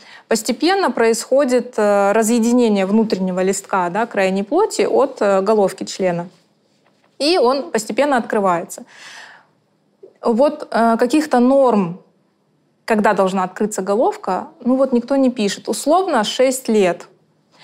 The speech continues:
Но если мы видим, что, допустим, ребёнку шесть лет, головка не открывается,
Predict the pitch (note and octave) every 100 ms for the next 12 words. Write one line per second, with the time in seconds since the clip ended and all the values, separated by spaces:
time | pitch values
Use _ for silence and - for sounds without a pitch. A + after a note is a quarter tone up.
0 | - - - B3 C4 G3 F3+ - A3 G#3+
1 | C#4+ E4 D#4+ D4 C#4 B3 F#3+ F3+ G#3 -
2 | - A#3 A3+ G#3+ G3+ G#3 G#3 - G3 G3+
3 | C4 E4 E4 D#4 - G#3 F#3+ - _ _
4 | - G3 G3+ G#3 C4+ D4+ D4+ D#4+ A#3 G3
5 | F#3+ - G3